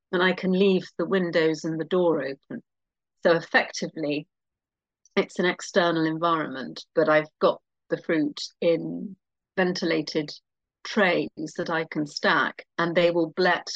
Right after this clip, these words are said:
quite happily. To a greater or lesser extent, they will blet like that. The theory that you need to have a frost before the bletting process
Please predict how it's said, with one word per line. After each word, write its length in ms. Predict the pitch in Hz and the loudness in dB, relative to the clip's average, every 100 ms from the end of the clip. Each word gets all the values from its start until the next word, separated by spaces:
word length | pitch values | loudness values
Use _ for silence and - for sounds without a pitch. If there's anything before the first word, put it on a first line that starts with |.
| - | -10
quite 340 | - 175 - - | -4 -4 -6 -8
happily. 540 | 175 151 156 147 156 - _ _ _ _ _ _ | -8 -6 -6 -6 -8 -12 _ _ _ _ _ _
To 100 | - | -2
a 20 | |
greater 340 | 190 202 196 160 | 4 4 4 0
or 40 | |
lesser 280 | 151 147 - | 0 -2 -14
extent, 500 | - - 170 156 139 | -16 -10 -6 -6 -6
they 100 | 165 | -6
will 160 | 170 170 | -6 -4
blet 340 | 170 160 - - - | 0 0 -2 -12 -16
like 220 | - 170 - | -12 -10 -6
that. 280 | 147 131 - - _ _ _ _ _ - | -6 -6 -8 -16 _ _ _ _ _ 2
The 140 | 233 | 2
theory 480 | 233 262 269 277 254 | 6 6 8 6 6
that 200 | 214 - | 4 4
you 120 | 220 | 2
need 300 | 208 208 196 | 4 0 0
to 60 | - | -6
have 380 | 185 196 185 - | -4 -2 -2 -6
a 60 | 190 | -12
frost 640 | - 220 202 196 - - | -2 0 0 -2 -14 -10
before 380 | 190 - 196 180 | -10 -4 -4 -2
the 80 | 180 | -6
bletting 420 | 185 180 - 160 | -2 -2 -2 -6
process 540 | 151 170 165 - 165 | -2 -2 -2 -2 -4